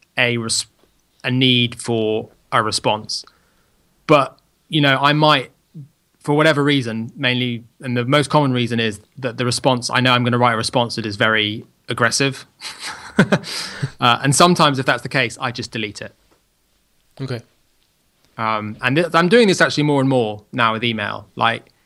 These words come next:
Speaker 1: if you e-, email me, you're not necessarily gonna get a response.
Speaker 2: How many of my emails do you delete?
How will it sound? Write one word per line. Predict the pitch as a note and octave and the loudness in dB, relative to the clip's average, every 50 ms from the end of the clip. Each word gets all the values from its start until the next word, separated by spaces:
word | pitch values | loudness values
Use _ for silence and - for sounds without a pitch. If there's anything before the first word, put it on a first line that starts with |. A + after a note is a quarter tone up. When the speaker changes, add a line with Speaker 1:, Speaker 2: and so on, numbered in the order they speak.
| _ _ _ | _ _ _
Speaker 1:
if | - C#3+ | -4 2
you | E3 G#3+ A3+ G#3+ | 4 6 8 8
e-, | F#3 E3 D#3+ F3 E3+ | 6 6 4 2 2
email | D#3+ E3+ E3 D3+ C#3+ C3+ C3 | 0 2 2 4 2 2 2
me, | B2 A#2 A2+ A2 A2 A#2 B2 - _ _ _ _ _ | 0 -2 -4 -6 -6 -8 -12 -18 _ _ _ _ _
you're | C#3+ C#3+ C#3+ | -2 0 0
not | C#3 C3 | 0 0
necessarily | C3 B2+ A#2+ - - - B2 A#2 A2 A2 | 0 -2 -4 -4 -4 -2 -2 -2 -2 -2
gonna | G#2+ A2+ G#2+ G#2 G2+ | -6 -6 -6 -6 -4
get | G#2 G#2 G#2 | -4 -4 -4
a | G2+ | -6
response. | G2 F#2+ - - G2+ G#2 G#2 - - - - _ _ _ - | -8 -10 -8 -8 -8 -8 -10 -12 -18 -20 -20 _ _ _ -6
Speaker 2:
How | F3+ F#3 | -4 -2
many | G3 | -2
of | F3+ | 0
my | E3+ E3+ F3+ F3 | 0 -2 -2 -2
emails | C#3+ A#2+ A#2+ B2+ | -2 -4 -4 -6
do | - - | -6 -8
you | A#2 A#2 | -8 -8
delete? | A#2+ A2+ - B2 - | -8 -10 -10 -10 -14